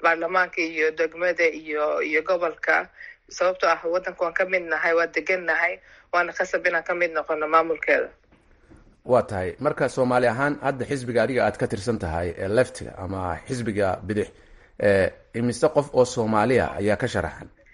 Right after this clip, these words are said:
Speaker 1: Een, Soomaali badan aa ka sharaxan xisbigeena, because, een,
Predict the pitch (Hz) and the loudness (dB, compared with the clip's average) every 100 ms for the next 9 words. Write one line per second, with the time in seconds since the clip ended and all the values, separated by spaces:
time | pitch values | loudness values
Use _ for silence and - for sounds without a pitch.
0 | - - - - 185 196 202 208 214 233 | -20 -20 -6 2 4 2 0 0 4 4
1 | 240 226 226 175 202 - 175 - 156 185 | 2 0 0 -4 -6 -4 -4 -4 -4 -4
2 | 185 170 165 165 190 220 208 180 - 180 | -4 2 4 4 4 2 0 -6 0 -2
3 | 170 160 165 165 | 0 2 2 0